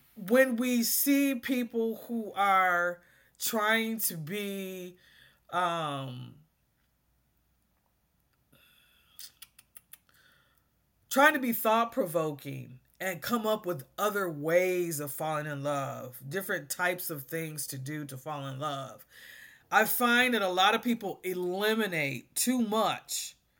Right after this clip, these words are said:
and not talk about what they want. They talk about what they don't want, and then they, then they concentrate on that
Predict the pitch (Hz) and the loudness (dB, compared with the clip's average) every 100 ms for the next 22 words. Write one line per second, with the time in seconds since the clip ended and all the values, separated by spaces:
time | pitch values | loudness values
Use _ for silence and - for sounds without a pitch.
0 | _ _ _ 175 190 202 208 - - 196 | _ _ _ -4 2 4 4 4 4 6
1 | 196 180 180 165 185 180 185 160 135 160 | 6 4 4 4 2 -2 -2 -2 -2 -4
2 | 185 151 131 190 262 262 262 226 196 180 | -2 -4 -4 -2 0 2 2 0 0 -2
3 | 165 147 135 180 196 147 143 131 123 - | -2 -2 0 0 0 -4 -8 -6 -8 -12
4 | - - - - 214 226 214 185 135 170 | -18 -20 -12 -4 -2 0 0 -2 -8 -10
5 | 196 196 196 156 - 185 208 220 175 165 | -6 -2 -2 -2 -6 -4 -2 -2 -4 -6
6 | 170 151 147 135 135 123 - | -4 -4 -4 -6 -4 -6 -10